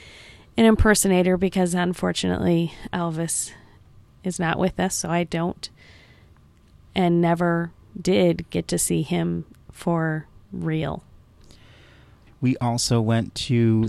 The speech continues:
Speaker 2: the Motown Experience
Speaker 1: That
Speaker 2: while we
Speaker 1: was
Speaker 2: were
Speaker 1: good.
Speaker 2: there. And that was good. It was a little heavy on the Jackson Five.
Speaker 1: I didn't mind.
Speaker 2: I didn't mind either 'cause I like the Jackson Five. But it was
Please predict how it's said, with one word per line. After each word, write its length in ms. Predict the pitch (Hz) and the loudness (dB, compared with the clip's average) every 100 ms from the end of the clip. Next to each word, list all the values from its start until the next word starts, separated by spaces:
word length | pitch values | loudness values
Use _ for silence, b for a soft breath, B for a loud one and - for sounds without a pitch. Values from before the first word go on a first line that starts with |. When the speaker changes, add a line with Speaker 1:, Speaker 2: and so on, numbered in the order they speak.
| 117 | -2
Speaker 2:
the 460 | 117 107 107 107 - - - | -2 0 -2 -4 -8 -16 -4
Motown 500 | 110 120 - 110 110 | 0 0 0 -2 -2
Experience 840 | 104 - 113 113 113 110 - - - - - - - | -4 -6 -4 -2 -2 -2 -6 -14 -16 -20 -20 -20 -10
Speaker 1:
That 80 | 117 | 0
Speaker 2:
while 40 | 117 | 2
we 40 | |
Speaker 1:
was 100 | 107 107 | 4 2
Speaker 2:
were 40 | |
Speaker 1:
good. 80 | 98 | 2
Speaker 2:
there. 180 | 104 135 - b b b b b - | 0 -4 -12 b b b b b -2
And 220 | 127 120 123 | 2 6 6
that 140 | 127 | 4
was 120 | 147 | 2
good. 160 | - 139 | 4 4
It 40 | |
was 120 | 139 | 2
a 60 | 131 | 2
little 160 | 160 139 | 4 6
heavy 340 | 131 127 143 | 4 4 4
on 120 | 131 | 4
the 80 | 127 | 4
Jackson 420 | 123 117 - 120 | 4 2 0 -4
Five. 560 | - 104 101 104 - - - b b b - | 0 2 4 2 -2 -14 -20 b b b -2
Speaker 1:
I 120 | 185 | 2
didn't 200 | 180 175 | 2 2
mind. 340 | 160 165 160 - - | 0 -2 -4 -12 -4
Speaker 2:
I 160 | 113 117 | -2 0
didn't 200 | 117 113 | 2 2
mind 240 | 107 107 | 2 2
either 280 | 120 147 165 | 2 2 0
'cause 180 | 131 104 | -2 0
I 340 | 101 101 104 | 2 2 0
like 260 | 95 98 - | 0 -2 -4
the 60 | |
Jackson 400 | 123 113 - 123 | -2 -2 -2 -6
Five. 420 | 117 113 123 208 - - b b b b - - - | -4 -4 -4 -8 -14 -20 b b b b -20 -20 -4
But 240 | 117 110 - | 0 0 -2
it 140 | 104 | -4
was 220 | 110 107 | -2 -4